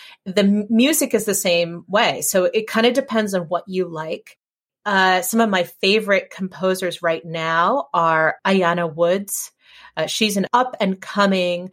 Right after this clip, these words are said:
Black composer whose, whose voice is very badly needed in the classical industry. Ted Hearn, uh, is, has been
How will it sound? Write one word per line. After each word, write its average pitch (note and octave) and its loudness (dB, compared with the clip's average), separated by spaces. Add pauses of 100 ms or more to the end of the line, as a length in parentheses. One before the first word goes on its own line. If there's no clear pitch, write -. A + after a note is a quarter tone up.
Black G3 2
composer F#3 2
whose, F3 -4 (240)
whose B3 2
voice F3+ 0
is E3 -6 (420)
very G3 4
badly F3+ 0
needed E3+ -2
in D#3+ -4
the D3 -4
classical D#3+ 0 (500)
industry. F3 0 (400)
Ted G3+ 0
Hearn, F#3+ 2 (300)
uh, D#3+ 0
is, E3+ -4
has F#3 -2
been E3+ 0